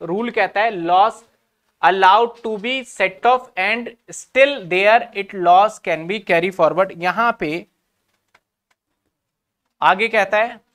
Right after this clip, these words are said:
यहां पे दो लाख वाली बात लिख लीजिएगा,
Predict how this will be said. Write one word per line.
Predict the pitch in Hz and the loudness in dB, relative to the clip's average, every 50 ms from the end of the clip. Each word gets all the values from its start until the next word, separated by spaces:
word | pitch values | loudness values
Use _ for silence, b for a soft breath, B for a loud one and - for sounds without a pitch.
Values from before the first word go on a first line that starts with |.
| _ _ _ _ - | _ _ _ _ -8
यहां | 170 180 180 208 233 | -6 -2 0 0 0
पे | 214 254 240 | 2 0 0
दो | 180 170 202 226 240 | 2 4 4 6 6
लाख | 240 233 233 233 | 6 6 4 4
वाली | 226 226 220 214 196 | 0 -2 -2 -2 2
बात | 185 190 196 214 220 214 | 4 6 6 6 4 0
लिख | 214 208 208 208 | -4 -6 -6 -6
लीजिएगा, | 214 202 165 120 120 120 107 - - - - | -4 -6 -6 -6 -8 -12 -12 -12 -12 -14 -16